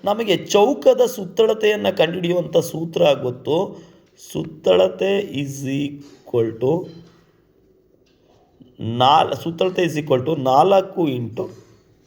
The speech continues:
ಎ. So, ಇಲ್ಲಿ ಎಷ್ಟಿದೆ? ಹನ್ನೆರಡಿದೆ. ಹನ್ನೆರಡು is equal to ನಾಲ್ಕು ಎ. ಅಂದರೆ ಸುತ್ತಳತೆ ಅಂದಾಗ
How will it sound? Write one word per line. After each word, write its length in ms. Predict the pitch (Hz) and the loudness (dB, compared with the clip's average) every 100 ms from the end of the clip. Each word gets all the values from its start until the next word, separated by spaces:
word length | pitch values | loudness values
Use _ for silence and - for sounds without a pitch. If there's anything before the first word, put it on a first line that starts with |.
| _ | _
ಎ. 140 | - 170 - - - _ _ _ _ _ - | 0 0 0 -8 -20 _ _ _ _ _ -18
So, 200 | - 247 180 190 - - - | 2 4 6 4 -4 -16 -10
ಇಲ್ಲಿ 220 | 220 214 | -2 0
ಎಷ್ಟಿದೆ? 440 | 202 - 196 175 180 185 - - _ _ | 0 -2 2 6 6 2 -10 -20 _ _
ಹನ್ನೆರಡಿದೆ. 680 | 131 156 185 175 135 113 123 175 - | -2 0 2 2 2 0 0 0 -2
ಹನ್ನೆರಡು 440 | - 151 175 196 196 | -4 -2 0 0 0
is 180 | 190 147 151 | -2 -2 -2
equal 360 | 147 147 127 | -2 0 -4
to 160 | 120 160 - - - _ _ - | -2 -6 -10 -16 -20 _ _ -6
ನಾಲ್ಕು 340 | 113 113 107 | -2 -2 -2
ಎ. 100 | 98 73 | -2 0
ಅಂದರೆ 180 | 190 226 | -2 -4
ಸುತ್ತಳತೆ 580 | 214 180 202 196 190 | -6 -4 0 0 2
ಅಂದಾಗ 260 | 180 190 220 | 0 2 4